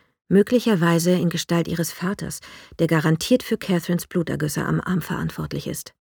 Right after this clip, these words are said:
Vielleicht finden Catherine und Mia Zuflucht in einem Frauenhaus.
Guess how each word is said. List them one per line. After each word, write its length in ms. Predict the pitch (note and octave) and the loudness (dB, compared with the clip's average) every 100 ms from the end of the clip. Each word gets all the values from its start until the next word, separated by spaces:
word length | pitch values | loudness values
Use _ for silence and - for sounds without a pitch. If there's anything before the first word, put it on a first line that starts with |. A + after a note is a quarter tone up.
| _ _ _ _ _ _ _ | _ _ _ _ _ _ _
Vielleicht 400 | - G#3+ A3+ - | 4 6 6 2
finden 300 | G#3+ F#3+ G3 | 0 2 2
Catherine 520 | - G3 G3+ - F3+ | 2 0 0 2 2
und 140 | D#3+ E3+ | 4 4
Mia 260 | F#3 F3 | 6 6
Zuflucht 540 | E3+ G3+ G3 E3+ D#3+ E3 | 4 2 2 0 0 0
in 80 | D#3+ | 0
einem 180 | D#3+ | 0
Frauenhaus. 720 | D#3 E3 F#3+ F3 D#3+ D#3 - | 0 2 4 4 2 -2 -6